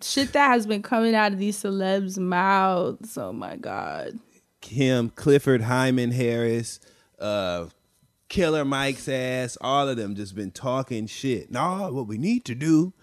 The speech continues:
Speaker 2: is, this is the idea." And you'd be like, "How the fuck, who, first of all,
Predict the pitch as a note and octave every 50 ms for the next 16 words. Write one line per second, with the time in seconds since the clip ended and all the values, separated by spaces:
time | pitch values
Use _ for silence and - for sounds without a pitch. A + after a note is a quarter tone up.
0 | _ - - _ _ _ _ _ - C3+ C3+ C3 A2+ G#2 F#2+ F#2 F2+ - - -
1 | _ _ _ _ _ _ _ - A3 C4+ B3 A3+ A3 F3 D#3 F3+ F#3 G3 F#3+ F#3
2 | F3+ D#3+ D#3 B3 C4 A#3 G3+ D#3 A#2 F#2+ E2+ D#2 D2+ D2 F2+ G2+ G#2 G2 G#2 G2+
3 | G2 A#2 A#2 E3+ - - F#3+ C#3+ - - D#3 D3 C3 - F#3 A3+ A#3+ - - -
4 | G#2+ F#2+ - G#2+ G#2 A2 G#2 G#2